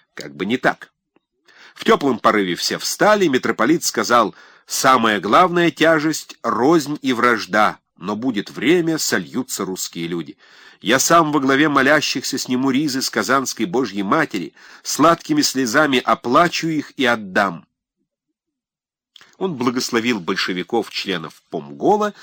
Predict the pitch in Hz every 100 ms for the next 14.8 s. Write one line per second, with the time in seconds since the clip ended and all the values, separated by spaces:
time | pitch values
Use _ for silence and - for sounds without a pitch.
0 | - - - _ _ 107 127 247 247 -
1 | 160 117 - 190 196 139 110 101 87 120
2 | 208 226 - 117 87 85 120 190 202 110
3 | - 160 143 98 117 123 104 73 65 55
4 | - - _ _ _ _ _ 262 302 381
5 | _ _ _ _ _ _ _ _ - 147
6 | 190 220 240 - 208 - 214 247 156 120
7 | 127 127 139 151 127 110 95 123 139 117
8 | 104 101 110 131 113 104 107 160 220 -
9 | 190 196 - 190 151 110 151 170 156 120
10 | 131 180 196 156 110 - 131 135 - 101
11 | - 104 - 95 87 82 90 165 202 -
12 | - - - _ 151 156 165 165 160 170
13 | 175 131 107 98 - 98 - 90 92 90
14 | 92 110 113 127 82 - -